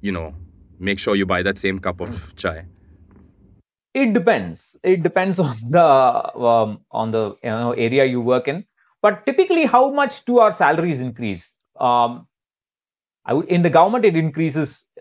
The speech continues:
Speaker 2: and, uh, for government jobs, it increases at a fixed three percent plus a little bit of, uh, inflation hikes. So it'll be about five percent a year. In the
Speaker 1: Right.
Speaker 2: corporate sector, it can fluctuate wildly. It depends on profitability. So it can be,
Speaker 1: Right.
Speaker 2: uh, a bumper year or,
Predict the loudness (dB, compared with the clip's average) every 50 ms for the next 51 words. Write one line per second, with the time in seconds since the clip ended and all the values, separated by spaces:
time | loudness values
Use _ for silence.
0 | -12 -8 -8 -8 -8 -10 _ -10 -6 -4 0 2 2 2 2 0 -2 2 2 2
1 | 2 2 -2 -4 -4 -4 -4 -4 -4 -4 -2 0 0 0 0 -2 -2 -4 -4 -4
2 | -6 -12 -8 -8 -6 -4 -4 -4 -2 -2 -4 -4 -4 -8 -4 -2 -2 -2 -2 -6
3 | -20 -20 _ _ _ _ _ _ _ -6 -4 -4 -2 2 2 2 2 2 -2 -8
4 | _ -4 0 2 2 2 0 -2 -6 -4 0 0 0 0 -2 -6 -6 -2 0 -2
5 | -2 -2 -6 -14 -20 -20 _ _ _ _ _ _ _ _ -2 0 0 2 2 4
6 | 4 4 4 2 0 2 -2 -2 -2 -4 -8 -8 -8 -8 -8 -8 -10 -10 -10 -12
7 | -14 _ _ _ _ _ _ _ _ _ _ _ _ _ _ -10 -4 -2 -2 0
8 | 2 2 4 2 2 2 2 0 0 0 -2 -2 0 2 2 4 4 2 0 0
9 | -2 -2 -2 -2 -6 -8 -2 0 0 0 0 -2 -2 -2 -2 0 0 0 0 0
10 | 0 -2 -4 -6 -8 -8 -8 -8 -6 -6 -6 -4 -4 -6 -6 -6 -4 -4 -4 -4
11 | -6 -8 -8 -8 -8 -8 -10 -12 -14 -18 -16 -10 -10 -8 -8 -8 -10 -14 -14 -12
12 | -12 -12 -12 -10 -10 -10 -8 -8 -8 -10 -10 -16 -16 -16 -18 -18 -18 -14 -12 -10
13 | -6 -2 0 0 0 2 2 2 2 2 2 2 4 4 4 2 0 -2 -4